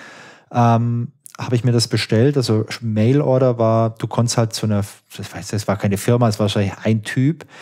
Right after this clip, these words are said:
da konnte man sich so einen Shareware-Katalog damals bestellen und der kam auf Diskette und das war so wie so ein Menüsystem, ein Textmodus, da konnte man sich dann Shareware zusammenklicken und es wurde gleich ausgerechnet, wie viele Disketten man braucht, um die Shareware quasi drauf zu kopieren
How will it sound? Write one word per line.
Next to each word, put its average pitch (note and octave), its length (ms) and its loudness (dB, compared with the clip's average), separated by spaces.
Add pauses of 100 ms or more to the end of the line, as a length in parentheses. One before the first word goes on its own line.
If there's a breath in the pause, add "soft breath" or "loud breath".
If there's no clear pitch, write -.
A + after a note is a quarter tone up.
(260 loud breath)
da A#2 100 0
konnte B2 240 0
man B2 100 4
sich A#2 220 -2
so A#2 80 -2
einen G#2+ 80 0
Shareware-Katalog C#3 840 0
damals C3+ 320 0
bestellen C#3 640 -2 (280 loud breath)
und A2+ 160 -2
der A2+ 80 2
kam A#2+ 260 0
auf A#2+ 160 -2
Diskette F3 640 -2 (220)
und B2 100 0
das A2 120 0
war D#3 60 0
so C#3 160 -2
wie C3 60 -2
so C#3+ 140 -2
ein G3 60 4
Menüsystem, C#3+ 680 0
ein G#2 140 -4
Textmodus, E3 720 -2 (300 loud breath)
da A#2+ 100 0
konnte B2 260 0
man A2+ 140 2
sich A#2 120 -2
dann A2 160 -2
Shareware A#2 440 2
zusammenklicken C#3+ 800 -2
und B2+ 100 0
es A2 100 -6
wurde B2 160 0
gleich A2 300 0
ausgerechnet, C#3 680 0
wie C3+ 100 0
viele C#3 200 0
Disketten B2 540 -4
man B2 180 2
braucht, A2+ 480 0
um B2+ 160 -4
die B2 100 -2
Shareware A#2+ 420 2
quasi A#2+ 200 -2
drauf D3 300 0
zu - 100 -4
kopieren C#3+ 540 -2